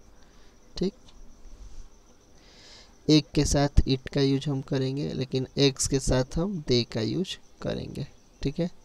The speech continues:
father पुरुष हैं इसलिए he का यूज़ करेंगे, मदर स्त्रीलिंग है इसलिए she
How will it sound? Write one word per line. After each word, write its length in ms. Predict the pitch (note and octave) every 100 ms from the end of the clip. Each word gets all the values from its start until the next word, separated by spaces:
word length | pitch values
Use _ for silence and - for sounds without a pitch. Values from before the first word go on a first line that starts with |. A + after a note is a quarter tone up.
| - - - - - - - -
father 560 | - C#3 C#3 C#3+ B2+ D3 - - - -
पुरुष 380 | D3 D3+ D3+ -
हैं 240 | A#2 E3
इसलिए 380 | B2+ - D3 C3
he 200 | C3 C#3 C#3
का 60 | B2+
यूज़ 260 | C3+ C3+
करेंगे, 500 | - B2 B2 B2+ D3 - - - - - -
मदर 420 | C3 C3 C3+ D3 C#3
स्त्रीलिंग 480 | C3+ - C#3+ C#3 C3+
है 120 | C3
इसलिए 260 | B2 - A2+
she 340 | - - C3